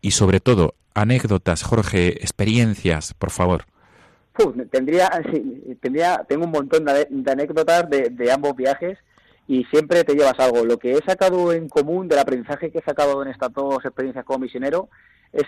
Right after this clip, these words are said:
Speaker 2: que cuando, cuando deseas y cuando decides ser misionero, al final,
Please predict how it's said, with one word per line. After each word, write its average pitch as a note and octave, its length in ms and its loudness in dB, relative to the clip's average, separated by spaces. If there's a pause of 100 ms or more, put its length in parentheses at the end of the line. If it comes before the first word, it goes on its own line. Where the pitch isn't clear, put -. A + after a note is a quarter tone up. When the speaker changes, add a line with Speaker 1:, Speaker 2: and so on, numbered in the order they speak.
Speaker 2:
que F3 340 0
cuando, A#2+ 1400 2
cuando A#2+ 500 -2 (260)
deseas C#3 560 0
y C#3+ 60 -6
cuando B2+ 200 -2
decides D3+ 380 -4
ser D#3 120 0
misionero, D3+ 540 -2 (640)
al B2+ 180 0
final, D#3 480 -2